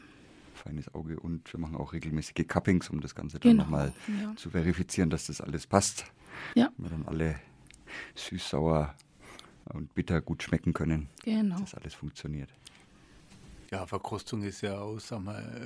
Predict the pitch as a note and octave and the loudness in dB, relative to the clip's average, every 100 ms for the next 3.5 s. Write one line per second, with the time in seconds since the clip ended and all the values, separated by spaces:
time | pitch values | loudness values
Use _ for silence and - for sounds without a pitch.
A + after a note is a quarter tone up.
0 | B2+ C3 A#2 G2+ G2 G#2 - G2 A2 A#2 | -8 -8 -8 -8 -8 -10 -6 -4 -2 -2
1 | A2+ A2+ G#2+ G2+ G2 G#2 A2 - F#2+ G#2+ | -6 -6 -6 -4 -6 -6 -6 -6 -8 -6
2 | A2 G2+ G2 - - - - G#2 F#2 - | -6 -6 -8 -10 -14 -14 -12 -8 -6 -6
3 | G2+ - A2+ - | -8 -8 -8 -8